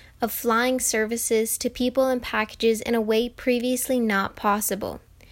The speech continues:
Magna X was also the company behind the first ever all-electric aircraft, creating innovation after innovation. This truly means great things in terms of our fight against climate change.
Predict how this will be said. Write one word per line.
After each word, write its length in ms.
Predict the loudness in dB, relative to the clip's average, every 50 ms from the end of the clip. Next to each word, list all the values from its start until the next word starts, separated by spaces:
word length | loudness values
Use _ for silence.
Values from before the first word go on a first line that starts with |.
| -20 -20 -20 -20 -20 -20 -20 -20 -18 -4 2
Magna 340 | 6 6 6 6 4 0 2
X 320 | 2 2 2 2 -2 -4 -2
was 160 | -2 -2 0
also 360 | 0 2 2 2 2 2 4
the 120 | 4 4 2
company 480 | 2 0 0 0 2 2 2 2 2
behind 340 | 2 0 2 2 2 2 2
the 60 | 0
first 440 | -2 0 2 4 4 4 2 -2 -2 2
ever 320 | 2 2 4 4 4 4 4
all-electric 720 | 4 4 6 4 4 2 2 0 -2 -2 -4 -6 -6 -2
aircraft, 680 | 0 0 0 0 0 -2 0 0 0 0 -4 -8 -18 -18 -18 -20 -20 -20 -20 -20 -12
creating 440 | 0 4 4 6 6 6 4 4 4
innovation 640 | 2 2 2 4 4 4 2 2 0 0 2 0 2 2
after 380 | 2 0 0 0 -2 -2 0
innovation. 760 | 0 0 0 0 2 0 0 0 -2 -4 -6 -6 -8 -10 -12 -14 -20 -20 -20 -20 -20 -20 -20 -20 -20 -20 -20 -20 -20 -20 -12 0 6
This 220 | 6 6 6 4
truly 300 | 2 4 4 6 6 6
means 280 | 6 6 4 4 2 4
great 300 | 6 6 6 6 4 2
things 300 | 4 4 4 2 2 0
in 80 | -2
terms 380 | -2 2 2 4 4 4 2 0
of 100 | 2 2
our 100 | 2 0
fight 260 | 2 4 4 4 4
against 340 | 2 0 0 -2 -2 -6 -2
climate 360 | 0 2 2 2 2 -2 -4
change. 500 | -8 -10 -10 -10 -12 -16 -16 -16 -18